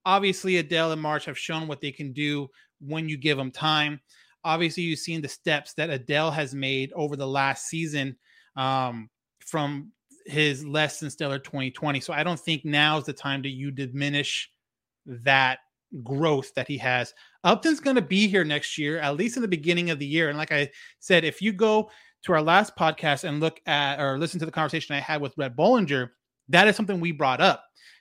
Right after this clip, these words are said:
is Jay Up and his situation with the Angels. Obviously, going into twenty twenty-two, he is on his last year of his contract. So with that being said, I do believe they give Justin Upton an opportunity to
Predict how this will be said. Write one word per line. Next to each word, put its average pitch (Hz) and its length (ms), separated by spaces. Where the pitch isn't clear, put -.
is 165 240
Jay 165 400
Up 151 200
and 135 100
his 160 440
situation 143 680
with 135 180
the 131 140
Angels. 143 380
Obviously, 135 440
going 139 340
into 233 400
twenty 147 300
twenty-two, 139 480
he 160 360
is 139 140
on 135 240
his 127 240
last 127 480
year 131 160
of 117 80
his 123 100
contract. 147 600
So 190 80
with 175 100
that 262 140
being 226 180
said, 214 260
I 156 100
do 202 380
believe 196 400
they 165 100
give 160 320
Justin 165 340
Upton 151 260
an 151 60
opportunity 147 500
to 143 560